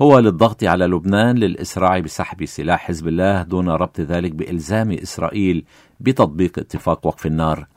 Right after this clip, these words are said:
وتحذر المصادر من إقحام لبنان في مغامرة عسكرية تريدها إسرائيل من خلال الاستغناء عن دور اليونيفيل،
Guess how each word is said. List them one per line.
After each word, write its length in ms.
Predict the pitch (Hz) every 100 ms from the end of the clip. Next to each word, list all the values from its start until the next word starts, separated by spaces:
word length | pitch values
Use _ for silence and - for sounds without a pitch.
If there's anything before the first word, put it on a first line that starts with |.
| _ _ _
وتحذر 640 | 76 69 71 - 82 76 73
المصادر 640 | 71 67 - 98 95 101 90 - _ -
من 200 | 117 127 -
إقحام 580 | 85 - - - 92
لبنان 400 | 73 69 76 90
في 120 | 87 82
مغامرة 420 | 78 85 87 80
عسكرية 500 | 76 - 90 104 107
تريدها 600 | - 101 117 107 107 -
إسرائيل 680 | 123 113 107 127 131 127 - - - -
من 180 | 90 87
خلال 380 | 90 85 87
الاستغناء 640 | 82 87 - 87 82 95 -
عن 120 | 85
دور 240 | 87 92 95
اليونيفيل، 640 | 104 107 107 107 104